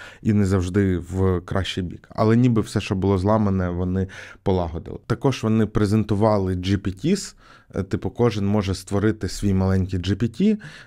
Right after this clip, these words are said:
Е, там є вбудований такий конструктор цих, е, власних ботів, де можна, по суті, предефайнити якийсь певний промпт і, е, вказати, які саме модулі він буде використовувати.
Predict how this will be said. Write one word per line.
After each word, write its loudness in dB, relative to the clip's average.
Е, -2
там 0
є 2
вбудований 2
такий -4
конструктор 0
цих, -4
е, 2
власних -2
ботів, 0
де 4
можна, 2
по -6
суті, 0
предефайнити -2
якийсь -4
певний -2
промпт 0
і, 2
е, 0
вказати, 0
які -2
саме 0
модулі 2
він 0
буде -2
використовувати. 0